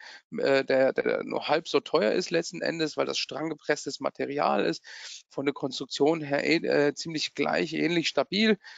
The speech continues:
äh, mit seitlicher Anbindung und Nutenschraube oben und, äh, zweiteilig, so der ist etwa flex-, etwas flexibler bei der Montage, aber, äh, man, man merkt es an den Absätzen, dass dieser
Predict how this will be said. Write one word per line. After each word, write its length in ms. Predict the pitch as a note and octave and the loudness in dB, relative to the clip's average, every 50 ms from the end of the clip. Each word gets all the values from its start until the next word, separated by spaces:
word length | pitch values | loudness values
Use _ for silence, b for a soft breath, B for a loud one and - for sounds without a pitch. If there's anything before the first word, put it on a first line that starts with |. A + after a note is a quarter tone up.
| B B B - - | B B B 0 2
äh, 260 | C#3 C#3+ C#3 C#3 C#3 | 4 4 4 4 2
mit 240 | C#3 C3+ C#3 C#3+ - | 2 -2 -4 -4 -4
seitlicher 500 | - D3 D3 D3 D3+ D3 - - - - | -4 -2 -2 -2 -2 -4 -6 -6 -6 -4
Anbindung 440 | - D#3+ D#3 D#3 D3 D3+ D3 C#3+ C#3+ | -4 -6 -4 -4 -4 -4 -4 -4 -4
und 160 | C3+ - - | -6 -6 -6
Nutenschraube 760 | F3 G#3+ G#3+ G#3+ G#3 F3 - - - - - D#3+ D3+ D#3 - | -6 -8 -8 -8 -8 -8 -6 -4 -2 0 0 0 0 0 0
oben 360 | - C#3+ D3 D3+ D3 D3+ C#3 _ _ B B B B B B B | 2 0 0 0 -2 -4 -10 _ _ B B B B B B B
und, 400 | - C#3 C3+ C#3+ C#3+ - - - | 0 2 2 2 0 -2 -4 -2
äh, 200 | - C3+ C3 - | 0 0 0 -2
zweiteilig, 760 | - - - - - - - - E3 E3 E3 D#3 D3+ D3+ - | -4 -4 -4 -2 -2 -2 -2 0 0 2 2 2 0 0 -2
so 140 | - C#3 B2+ | -4 -2 0
der 160 | C#3 C#3+ D3 | 2 2 0
ist 100 | C#3+ - | 0 0
etwa 280 | - C#3+ - - C#3+ | -2 -2 -2 -2 -4
flex-, 320 | - - - C3+ - - - | -2 -2 -4 -4 -4 -4 -4
etwas 340 | - D3+ - - C#3+ - - | -4 -2 -2 -2 -4 -4 -4
flexibler 560 | - D3 - - - D3+ E3 E3 E3 - C#3 | -6 -8 -8 -8 -8 -6 -4 -2 0 0 0
bei 120 | - - C3+ | 0 0 -2
der 120 | C#3 C3+ | -2 -6
Montage, 640 | C3+ C3+ C3 - - C#3+ E3 F#3 F#3+ F3+ F3 D#3+ B B B B B B _ | -8 -10 -10 -6 -4 -2 0 0 2 0 0 -2 B B B B B B _
aber, 380 | - - - C#3+ C#3+ C#3+ C3+ C3 - - - - - | -6 -4 -2 0 0 0 -2 -2 -6 -16 -14 -4 -2
äh, 540 | C#3+ C#3 C3+ C3+ C#3+ D3+ D3+ - C#2+ C#3+ - - - | 0 0 0 0 -2 0 0 0 0 0 0 -4 -6
man, 240 | - - B2+ B2+ D3 | -8 -8 -8 -8 -8
man 180 | C#3+ C3+ C3 C3+ | -10 -12 -10 -6
merkt 340 | C3 B2+ C#3+ D#3 - - | -4 -2 -2 -2 -2 0
es 140 | C#3 - - | 0 0 0
an 140 | - - C3+ | -2 -4 -4
den 140 | C3+ C3 - | -4 -4 -2
Absätzen, 540 | - - - - - C#3 C3+ - - C3+ C3+ | -4 -4 -4 -4 -6 -6 -6 -6 -6 -6 -6
dass 160 | C3 - - | -6 -6 -6
dieser 340 | - C#3 B2+ C3 C3 B2 | -4 -2 0 0 -2 -2